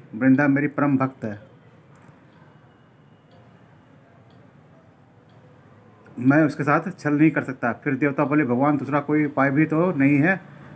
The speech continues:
पर अब आप ही हमारी मदद कर सकते हैं।" भगवान ने जलंधर का ही रूप रखा और वृंदा के महल में पहुंच गए। जैसे ही वृंदा ने अपने पति को देखा, वे तुरंत पूजा में से उठ गई और उनके चरणों को छू लिए।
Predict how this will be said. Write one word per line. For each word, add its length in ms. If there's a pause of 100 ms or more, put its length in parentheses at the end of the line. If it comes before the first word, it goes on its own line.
(140)
पर 300 (240)
अब 120
आप 220
ही 120
हमारी 500
मदद 200
कर 160
सकते 280
हैं।" 140 (1200)
भगवान 260
ने 80
जलंधर 340
का 100
ही 220 (1700)
रूप 300
रखा 260
और 120
वृंदा 340
के 120
महल 260
में 240
पहुंच 260
गए। 300 (100)
जैसे 260
ही 100
वृंदा 340
ने 120
अपने 260
पति 300
को 100
देखा, 380 (480)
वे 100
तुरंत 340
पूजा 280
में 180
से 240 (160)
उठ 220
गई 320 (400)
और 180
उनके 180
चरणों 260
को 140
छू 220
लिए। 280